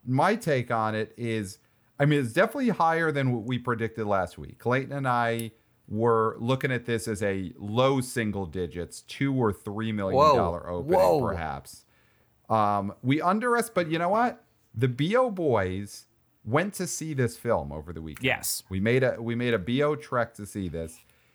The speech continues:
Speaker 1: And I will say, we're, we're not gonna go over the quality. The film was better than we thought.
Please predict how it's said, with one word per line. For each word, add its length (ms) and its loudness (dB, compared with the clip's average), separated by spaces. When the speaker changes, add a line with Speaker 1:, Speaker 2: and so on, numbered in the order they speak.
Speaker 1:
And 160 2
I 160 2
will 280 2
say, 400 0
we're, 220 -8
we're 160 -6
not 180 2
gonna 180 -2
go 220 2
over 160 0
the 140 0
quality. 480 0
The 100 0
film 320 0
was 140 2
better 300 2
than 200 -2
we 100 -6
thought. 480 0